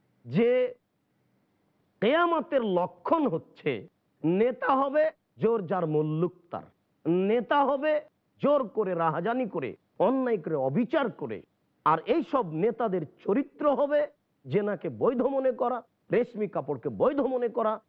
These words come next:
নেশাদার দ্রব্যকে বৈধ মনে করা। প্রতিপালক, তোমার নিকটে আমরা প্রার্থনা করি, তোমার দয়া কামনা করি, তুমি আমাদেরকে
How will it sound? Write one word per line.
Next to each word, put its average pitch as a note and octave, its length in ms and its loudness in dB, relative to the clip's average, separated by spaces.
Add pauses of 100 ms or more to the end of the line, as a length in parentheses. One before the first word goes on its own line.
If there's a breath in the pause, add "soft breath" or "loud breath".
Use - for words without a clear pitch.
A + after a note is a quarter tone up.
(160)
নেশাদার F3 600 -2
দ্রব্যকে E3+ 420 -2
বৈধ F3+ 380 0
মনে E3+ 280 -2
করা। G#2+ 220 -12
প্রতিপালক, C4 720 0 (560)
তোমার A#3 360 2
নিকটে A3 380 0
আমরা G3+ 480 0 (600)
প্রার্থনা G#3 580 2
করি, A2+ 300 -6 (260)
তোমার D#3 440 0
দয়া D4+ 280 4
কামনা C#4 400 0
করি, D3 300 -4 (400)
তুমি A#3 200 4
আমাদেরকে A3 840 0